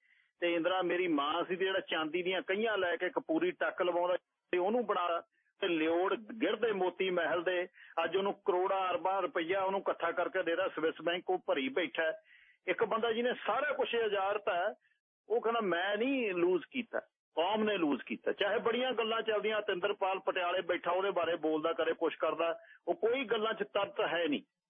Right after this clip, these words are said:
ਸੱਤ ਸਾਲ ਬਾਅਦ ਕਿਸੇ ਦਿਨ ਇੱਕ ਗੱਲ ਆਪਣੇ ਕੌਮ ਦੀ ਤੇ ਆਪਣੀ ਚੜ੍ਹਦੀ ਕਲਾ ਦੀ ਤੇ ਵੱਧ ਹੱਕਾਂ ਦੀ ਗੱਲ ਕਰਕੇ ਅਤਿੰਦਰਪਾਲ ਕਿਹੜੇ ਖੂਹ 'ਚ ਜਾ ਡਿੱਗਦਾ?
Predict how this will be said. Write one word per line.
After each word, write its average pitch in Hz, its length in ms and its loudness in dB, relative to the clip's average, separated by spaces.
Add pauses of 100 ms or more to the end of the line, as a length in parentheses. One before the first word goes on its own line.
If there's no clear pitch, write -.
(1040)
ਸੱਤ - 300 -2
ਸਾਲ 196 240 0
ਬਾਅਦ 202 220 -2
ਕਿਸੇ 208 340 -2
ਦਿਨ 202 180 -2
ਇੱਕ 196 180 -6
ਗੱਲ 170 280 -2
ਆਪਣੇ 180 280 -2
ਕੌਮ 175 340 0
ਦੀ 185 160 -2
ਤੇ 185 120 0
ਆਪਣੀ 170 280 -2
ਚੜ੍ਹਦੀ 202 340 -2
ਕਲਾ 175 260 0
ਦੀ 160 80 -6
ਤੇ 180 100 -2
ਵੱਧ 185 280 0
ਹੱਕਾਂ 175 460 0
ਦੀ 180 100 0
ਗੱਲ 170 180 0
ਕਰਕੇ 180 320 0
ਅਤਿੰਦਰਪਾਲ 196 500 0
ਕਿਹੜੇ 240 300 0
ਖੂਹ 233 160 0
'ਚ - 40 -12
ਜਾ 220 220 0
ਡਿੱਗਦਾ? 214 380 0